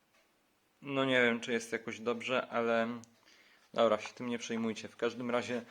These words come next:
podoba mi się ta stylistyka Spidermana. Ma fajne, duże oczy. Komiks jest, no, dosyć mroczny. Tak jak właśnie na przykład,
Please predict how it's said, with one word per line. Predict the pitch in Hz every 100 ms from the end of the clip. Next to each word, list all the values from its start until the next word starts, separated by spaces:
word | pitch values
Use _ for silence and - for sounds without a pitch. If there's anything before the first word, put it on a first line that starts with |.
| - - -
podoba | 123 131 135
mi | 131
się | 131 127
ta | 127
stylistyka | 123 - 123 117 - 131 123 117
Spidermana. | - 123 117 123 120 113 110 120 131 - _ - - - - - _ _
Ma | 117 117
fajne, | - 135 127 120
duże | 123 123 -
oczy. | 113 - 120 139 139 - - - _ _
Komiks | - 135 135 131 -
jest, | 123 120 - - - - -
no, | 123
dosyć | 131 131 - -
mroczny. | 117 123 117 - - 113 110 123 - - - - _ - - - _ _ _ _ - - _ _ _ _ _ _ _ -
Tak | 113 -
jak | 113 - - 113 117
właśnie | 117 110 117 - 123
na | 117 120
przykład, | - 117 - 120 - -